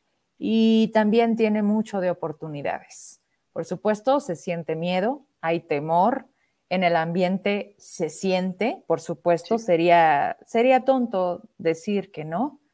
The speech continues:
Speaker 1: Bueno, algunos es parte de lo que creen, pero, pero te agradezco como siempre el tiempo, muchos mensajes interesantes, sin, sin duda el tema, y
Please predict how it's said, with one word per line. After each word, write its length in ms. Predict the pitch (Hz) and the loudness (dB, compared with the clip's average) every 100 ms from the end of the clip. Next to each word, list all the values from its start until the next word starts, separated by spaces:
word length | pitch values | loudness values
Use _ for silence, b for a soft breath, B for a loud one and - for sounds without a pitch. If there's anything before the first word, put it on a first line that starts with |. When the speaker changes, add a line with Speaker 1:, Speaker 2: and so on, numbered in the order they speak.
| _ _ _ | _ _ _
Speaker 1:
Bueno, 240 | - 233 202 | 4 6 6
algunos 600 | 170 202 202 165 - - | 4 2 0 -2 -6 -10
es 260 | - 147 - | -2 -2 0
parte 400 | - 175 175 165 | 2 2 2 -2
de 80 | 156 | -2
lo 180 | 147 | -6
que 360 | - 117 90 - _ _ | -6 -6 -6 -12 _ _
creen, 640 | - 170 170 196 247 247 - _ _ _ _ - | 2 4 4 2 0 -4 -10 _ _ _ _ 2
pero, 800 | 196 202 202 196 196 196 180 - _ _ - | 4 6 6 4 4 2 0 -6 _ _ -4
pero 240 | 185 196 | 0 2
te 80 | 208 | 2
agradezco 460 | 214 220 233 - 240 | 2 2 0 -4 -6
como 200 | 214 202 | -4 -6
siempre 320 | 196 233 220 | -4 -4 -4
el 120 | 208 | -4
tiempo, 480 | 247 247 247 233 233 | -2 -2 0 -2 0
muchos 460 | 226 262 285 254 214 | 0 0 0 -4 -6
mensajes 680 | 185 175 180 180 208 226 - | -6 -2 -2 -2 -6 -6 -6
interesantes, 840 | 185 165 165 165 175 190 208 196 | -6 -2 0 -2 -4 -6 -8 -10
sin, 320 | 151 147 214 | -10 -12 -14
sin 160 | - 156 | -14 -8
duda 180 | 170 170 | -6 -6
el 140 | 156 | -4
tema, 400 | 180 190 226 226 B B B B | -4 -2 -4 -8 B B B B
y 600 | - 214 208 208 208 208 | 0 2 4 2 2 0